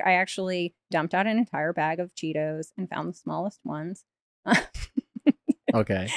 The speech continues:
Speaker 1: And then I coated them all in acrylic. Um,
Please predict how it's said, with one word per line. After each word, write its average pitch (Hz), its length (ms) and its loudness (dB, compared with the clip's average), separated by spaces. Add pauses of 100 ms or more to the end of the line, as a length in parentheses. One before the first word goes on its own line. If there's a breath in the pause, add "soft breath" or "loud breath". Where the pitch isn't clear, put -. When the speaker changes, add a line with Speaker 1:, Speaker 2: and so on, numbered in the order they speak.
(140)
Speaker 1:
And 214 160 4
then 196 100 2
I 190 120 2
coated 165 400 -2
them 170 180 -2
all 156 220 -2
in 160 120 -4
acrylic. 143 420 -6 (440)
Um, 175 540 6